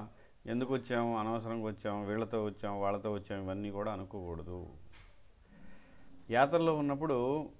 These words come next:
ఇంకా ఏంటి, ఇంటి దగ్గర గురించి ఆలోచించడం, లేదా భౌతిక విషయాలు, మన బాధ్యతలు, మన ఆఫీసు, మన ఉద్యోగం గురించి ఆలోచించకుండా ఉండే విధంగా యాత్రకు వెళ్ళాలి. ఇంకా యాత్రలు ఎందుకు ఉపయోగపడతాయి? ఆధ్యాత్మిక పురోభివృద్ధికి. ఎలా పురోభివృద్ధి అంటే, అనేక మంది భక్తుల్ని,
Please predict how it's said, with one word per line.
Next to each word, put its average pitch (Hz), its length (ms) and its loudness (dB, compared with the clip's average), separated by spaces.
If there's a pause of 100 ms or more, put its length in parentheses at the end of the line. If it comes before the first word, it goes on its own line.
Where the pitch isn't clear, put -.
(120)
ఇంకా 135 200 2
ఏంటి, 139 280 2
ఇంటి 135 400 0
దగ్గర 143 260 6
గురించి 127 420 2
ఆలోచించడం, 110 640 2
లేదా 113 180 6
భౌతిక 123 400 0
విషయాలు, 107 540 2
మన 107 220 2
బాధ్యతలు, 107 640 2
మన 104 200 -2
ఆఫీసు, 110 480 0
మన 104 180 -2
ఉద్యోగం 110 580 0
గురించి 101 280 -2
ఆలోచించకుండా 104 800 0
ఉండే 101 320 0
విధంగా 98 640 -2
యాత్రకు 101 540 -2
వెళ్ళాలి. 85 720 -2 (1120)
ఇంకా 117 300 8
యాత్రలు 123 520 4
ఎందుకు 143 220 2
ఉపయోగపడతాయి? 131 600 4
ఆధ్యాత్మిక 123 680 2
పురోభివృద్ధికి. 107 680 0
ఎలా 120 260 6
పురోభివృద్ధి 127 560 -2
అంటే, 117 180 2
అనేక 135 360 0
మంది 135 240 0
భక్తుల్ని, 120 640 -2